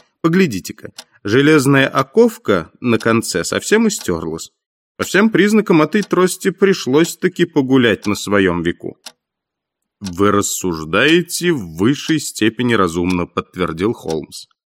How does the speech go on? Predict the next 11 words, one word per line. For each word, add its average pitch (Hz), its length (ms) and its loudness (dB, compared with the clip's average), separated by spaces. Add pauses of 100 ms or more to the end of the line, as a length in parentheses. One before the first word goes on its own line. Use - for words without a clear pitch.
(460)
"И 117 300 2
затем, — 98 640 -2
продолжал 180 480 2
я, — 175 220 2 (320)
здесь 107 520 0
есть 151 360 0
надпись 123 720 -2
от 123 260 -2
его 120 320 0
друзей 117 560 2
по 135 560 2